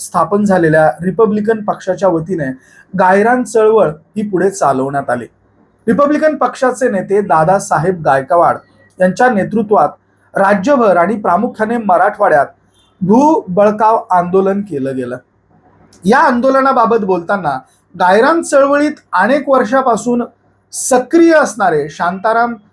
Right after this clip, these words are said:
पंदेरे म्हणतात की दादासाहेब गायकवाड यांच्या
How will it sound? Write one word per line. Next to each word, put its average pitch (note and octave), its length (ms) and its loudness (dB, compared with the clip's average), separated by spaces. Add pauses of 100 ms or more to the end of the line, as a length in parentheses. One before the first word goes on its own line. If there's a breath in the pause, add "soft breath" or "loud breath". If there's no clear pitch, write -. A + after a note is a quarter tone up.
(480)
पंदेरे A3 480 2
म्हणतात D#3 420 -2 (420)
की B3 100 -2
दादासाहेब G3 880 0
गायकवाड C#3+ 580 0
यांच्या E3 420 -2